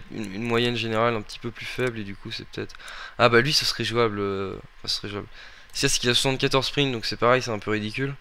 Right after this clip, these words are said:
Enfin, c'est un peu ridicule de, ouais, je sais pas, ça va pas transcender nos sprints. Enfin, il serait bien au-dessus, c'est sûr, mais c'est un choix difficile.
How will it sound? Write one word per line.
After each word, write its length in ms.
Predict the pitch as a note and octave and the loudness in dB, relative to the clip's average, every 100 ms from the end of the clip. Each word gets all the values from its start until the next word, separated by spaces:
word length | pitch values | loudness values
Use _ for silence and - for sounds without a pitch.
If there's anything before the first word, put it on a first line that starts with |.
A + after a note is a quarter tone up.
| - | -12
Enfin, 100 | - | -2
c'est 80 | A2 | -2
un 60 | |
peu 80 | G#2+ | 0
ridicule 480 | A2+ A2 A2 B2 A2+ | 0 0 -2 -2 0
de, 240 | G#2 F2+ - - - - - - - - - - - - - - | 0 -2 -4 -14 -20 -20 -20 -18 -18 -18 -20 -20 -20 -20 -18 6
ouais, 160 | B2 D3+ | 12 12
je 60 | |
sais 120 | - B2+ | 12 8
pas, 220 | G#2 G2+ | 2 2
ça 160 | - | 4
va 100 | A2 | 4
pas 200 | A2 B2+ | 6 4
transcender 580 | B2 - C3+ - C3 B2+ | 4 0 0 0 2 2
nos 100 | C3 | 2
sprints. 280 | A#2+ - C3 | 0 -2 -2
Enfin, 100 | A#2 | 0
il 60 | A2+ | 2
serait 180 | - | 2
bien 220 | C3+ E3 E3+ | 6 8 8
au-dessus, 340 | E3 - E3 | 6 4 4
c'est 140 | C3 | 2
sûr, 260 | A#2+ D3+ C3+ | 0 2 2
mais 380 | A#2 G#2+ G#2 G#2 - - - - - - - - - - - - - - - - - | 2 -2 -4 -8 -12 -18 -20 -20 -20 -20 -20 -20 -20 -20 -20 -20 -16 -14 -16 -18 -16
c'est 240 | - B2+ D3+ | -4 2 6
un 80 | C#3+ | 8
choix 380 | - D3 F#3+ | 8 10 8
difficile. 800 | C3+ E3 D3+ D3+ - B2+ G2+ F2 | 8 4 2 0 0 0 -2 -6